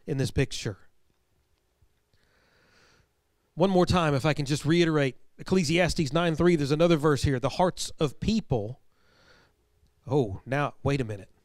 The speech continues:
This is not just saying wickedness. This is not just saying the hearts of the wicked are full. This is the hearts of people as a whole,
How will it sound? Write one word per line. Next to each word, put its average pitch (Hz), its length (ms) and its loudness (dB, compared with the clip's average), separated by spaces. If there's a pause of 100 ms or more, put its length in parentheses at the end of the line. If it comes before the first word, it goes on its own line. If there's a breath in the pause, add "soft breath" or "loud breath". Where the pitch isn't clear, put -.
(420)
This 180 160 -4
is 156 120 -4
not 139 200 -4
just 139 180 -2
saying 117 300 -2
wickedness. - 720 -6 (360 soft breath)
This 190 180 2
is 160 120 0
not 156 180 0
just 147 180 -2
saying 156 220 2
the 127 80 0
hearts 156 200 2
of 127 60 -2
the 123 60 0
wicked 143 260 0
are 117 60 -4
full. 120 180 -2
This 170 220 2
is 139 120 -2
the 120 100 -6
hearts - 220 -2
of - 140 -8
people 196 500 -4 (840 loud breath)
as 139 200 0
a 135 140 4
whole, 139 540 -2